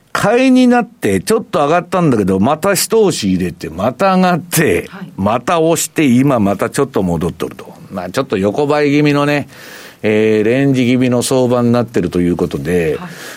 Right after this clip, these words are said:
Speaker 1: まあ、ちょっと方向感がね、あるようなないような、まあ、ちょっととりあえず強烈なユーロ売りは、えー、終わって、まあ、ユーロがちょっと戻す気味になってると。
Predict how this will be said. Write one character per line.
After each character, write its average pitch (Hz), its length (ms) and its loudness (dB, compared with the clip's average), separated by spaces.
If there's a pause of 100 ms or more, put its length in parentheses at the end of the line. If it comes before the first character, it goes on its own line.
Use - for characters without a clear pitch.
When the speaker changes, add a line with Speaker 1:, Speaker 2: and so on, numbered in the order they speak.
Speaker 1:
ま 160 120 0
あ、 156 60 0
ち 190 100 -2
ょ - 20 2
っ 180 40 -4
と 156 180 -2
方 190 260 2
向 208 260 2
感 139 280 0
が 98 100 0
ね、 107 220 0
あ 120 160 2
る 180 80 2
よ 165 140 2
う - 20 2
な 110 120 2
な 117 200 2
い 123 100 2
よ 104 120 2
う 98 40 0
な、 92 140 0
ま 120 120 0
あ、 101 60 -2
ち - 120 -2
ょ - 20 4
っ 196 80 -2
と 160 100 0
と 160 220 0
り 202 180 4
あ 214 60 4
え 214 80 2
ず 151 140 0
強 185 260 2
烈 185 260 0
な 190 140 2
ユ 190 240 2
ー 190 40 2
ロ 190 140 4
売 190 60 2
り 185 120 2
は、 185 480 0
え 113 440 2
ー、 110 40 4
終 117 140 2
わ 127 80 0
っ - 40 -4
て、 80 420 -4
ま 143 140 0
あ、 - 20 2
ユ 180 180 4
ー 180 40 4
ロ 147 80 2
が 98 100 0
ち 131 80 -4
ょ 117 40 -4
っ - 40 -10
と 101 80 -2
戻 143 320 2
す 127 180 -2
気 143 300 2
味 131 140 4
に 123 60 4
な 123 120 2
っ - 20 -10
て 110 100 -6
る 80 100 -4
と。 - 180 -10